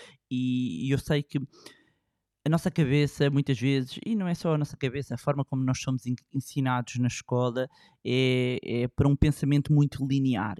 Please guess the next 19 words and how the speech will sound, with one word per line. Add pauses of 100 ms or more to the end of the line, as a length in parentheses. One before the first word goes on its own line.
e
é
muito
difícil.
Aliás,
há
um
conjunto (380)
de
exercícios
até
no
nosso
curso
do
Zero
à
Liberdade
Financeira,